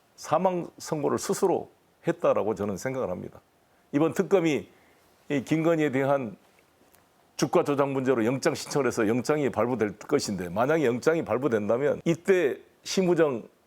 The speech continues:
이창수, 조상원, 최재훈에 대해서는 전부 수사를 해서 이런 명백한 범죄 행위를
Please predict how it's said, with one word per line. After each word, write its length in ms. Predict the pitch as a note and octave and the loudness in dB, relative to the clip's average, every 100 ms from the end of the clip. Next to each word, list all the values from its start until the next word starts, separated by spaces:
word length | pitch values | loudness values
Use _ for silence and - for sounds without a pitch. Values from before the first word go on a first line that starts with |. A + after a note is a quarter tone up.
| _ _ _ _ _ - | _ _ _ _ _ -4
이창수, 500 | D#3 - D3 C3+ C#3 | -2 0 0 0 0
조상원, 560 | C3+ C#3 C3 B2 G2+ | 0 2 2 0 -2
최재훈에 460 | - E3 E3+ D3+ A#2 | -4 0 2 2 0
대해서는 520 | A2+ G#2 B2 C3 E2+ _ _ _ _ _ _ _ | 0 0 -2 -2 -4 _ _ _ _ _ _ _
전부 580 | - D#3 G3 G3 D#3 - _ - _ | -2 0 2 2 2 -2 _ -20 _
수사를 420 | - - D#3+ D#3 B2 | -14 -6 0 2 2
해서 460 | B2+ G#2 F#2+ D3 - _ _ _ _ _ _ _ _ _ _ _ _ _ _ - | 0 0 -4 -6 -12 _ _ _ _ _ _ _ _ _ _ _ _ _ _ -2
이런 200 | C#3+ G3 | 0 2
명백한 480 | E3 D#3 F3 - E3+ | 2 2 2 2 2
범죄 280 | C3+ D3 C#3 | 2 0 -2
행위를 400 | C3+ C3 A#2+ F#2+ | 0 0 0 -2